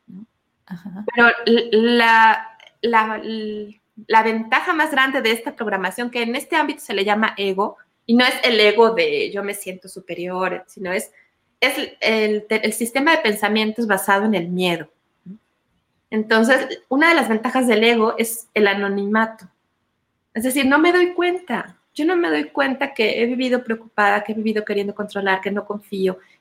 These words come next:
Speaker 1: que tengo miedo. Digo que tengo fe,
Speaker 2: Ajá.
Speaker 1: pero tengo miedo. Entonces, no,
Speaker 2: No tienes
Speaker 1: o sea,
Speaker 2: fe, porque
Speaker 1: o
Speaker 2: no puede
Speaker 1: tienes
Speaker 2: haber ambas cosas, ¿no?
Speaker 1: Exactamente. No coe-, no pueden coexistir.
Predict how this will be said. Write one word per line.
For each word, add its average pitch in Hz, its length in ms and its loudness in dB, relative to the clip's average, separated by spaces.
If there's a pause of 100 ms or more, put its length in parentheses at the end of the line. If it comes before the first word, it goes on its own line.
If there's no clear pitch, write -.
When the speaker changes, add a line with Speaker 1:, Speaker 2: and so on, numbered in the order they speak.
Speaker 1:
que 226 80 2
tengo 220 300 2
miedo. 190 440 0 (360)
Digo 277 220 6
que 320 100 2
tengo 233 300 2
fe, 262 420 2 (480)
Speaker 2:
Ajá. 208 200 -10
Speaker 1:
pero 208 500 6
tengo 202 220 0
miedo. 190 320 0 (340)
Entonces, 214 640 -2 (800)
no, 226 260 4
Speaker 2:
No 202 60 -8
tienes 180 220 -6
Speaker 1:
o - 20 -4
sea, 190 240 -2
Speaker 2:
fe, 175 240 -6
porque - 300 -10
Speaker 1:
o 196 60 0
Speaker 2:
no 208 100 0
puede 240 140 2
Speaker 1:
tienes 220 160 6
Speaker 2:
haber 208 300 2
ambas 190 340 0
cosas, 196 540 -4
¿no? 185 320 -6
Speaker 1:
Exactamente. 202 840 -4
No 220 220 2
coe-, 240 240 4
no 269 180 2
pueden 311 240 6
coexistir. 220 760 0